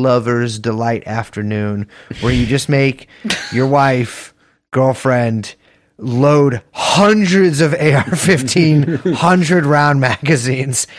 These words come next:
Speaker 1: and put 'em in a box, and then you put it on a plane. Maybe you've never done that, but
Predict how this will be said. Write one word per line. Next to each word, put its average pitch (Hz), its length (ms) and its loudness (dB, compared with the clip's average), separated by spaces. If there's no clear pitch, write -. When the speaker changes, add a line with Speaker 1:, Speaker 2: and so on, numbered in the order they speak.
Speaker 1:
and 127 220 -4
put 143 180 2
'em 160 100 4
in 185 80 4
a 202 60 2
box, 143 560 2
and 123 140 -4
then 123 80 -2
you 123 100 -4
put 135 180 -2
it 131 40 0
on 127 160 0
a 127 80 0
plane. 110 460 -6
Maybe 156 240 0
you've 214 220 0
never 233 280 2
done 208 320 0
that, 120 240 -8
but 117 360 -2